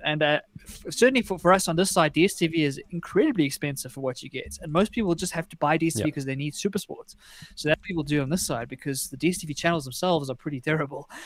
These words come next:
Speaker 1: But it's the SuperSport that is
Speaker 2: Mm.
Speaker 1: amazing, and that's what people buy it for. So, yeah, similar sort of experience this side, Chad. And luckily, SuperSport has all the sport you could imagine. So very lucky with that.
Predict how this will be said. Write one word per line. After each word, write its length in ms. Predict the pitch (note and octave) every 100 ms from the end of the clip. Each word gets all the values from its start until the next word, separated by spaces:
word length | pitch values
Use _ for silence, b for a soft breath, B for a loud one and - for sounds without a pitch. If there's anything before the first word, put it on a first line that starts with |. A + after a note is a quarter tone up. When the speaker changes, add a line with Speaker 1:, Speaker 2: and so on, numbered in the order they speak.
| B -
Speaker 1:
But 140 | D3+
it's 100 | D3
the 60 | D3+
SuperSport 540 | A#3 G#3 - D3+ -
that 100 | C3+
is 100 | G#2+
Speaker 2:
Mm. 40 |
Speaker 1:
amazing, 340 | C3 C#3 C3 B2
and 80 | B2+
that's 100 | -
what 80 |
people 140 | C#3 C3
buy 260 | B2 B2
it 80 | C3
for. 300 | - - -
So, 320 | - - C3+ C3
yeah, 260 | C#3 B2+ - -
similar 340 | - C4 A3+ G#3+
sort 200 | A3+ G3+
of 40 |
experience 440 | F3+ - F3+ F3
this 120 | D#3+ -
side, 180 | D3
Chad. 320 | - D3 C#3+ - B B B
And 100 | C#3
luckily, 260 | D3+ - E3+
SuperSport 500 | - D#3 - D3+ C#3
has 260 | C#3 C3+ -
all 240 | D#3 D#3 D3+
the 80 | C#3
sport 340 | - C#3+ -
you 60 | -
could 140 | B2+
imagine. 420 | B2 A#2 - A2
So 240 | - C3 B2
very 220 | C3+ B2+
lucky 300 | B2 - -
with 100 | -
that. 240 | - -